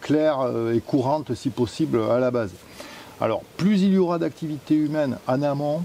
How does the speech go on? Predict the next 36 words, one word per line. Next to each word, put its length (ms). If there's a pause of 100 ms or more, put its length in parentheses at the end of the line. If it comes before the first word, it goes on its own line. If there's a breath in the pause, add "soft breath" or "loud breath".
(140)
de 120
l'élevage, 640
des 120
cultures, 540
des 160
chemins, 460
des 180
routes, 300
des 200
ponts 320
ou 100
pire, 480
des 200
zones 320
d'habitation, 800 (400 loud breath)
et 100
plus 320
vous 160
prendrez 420
de 80
risques 340 (200)
avec 200
votre 300
santé. 360 (1600 loud breath)
Donc 160
voilà 280
le 100
niveau 300
d'eau 340
au 120
bout 200
de 400
vingt-cinq 320
minutes, 320
une 120
demi-heure. 340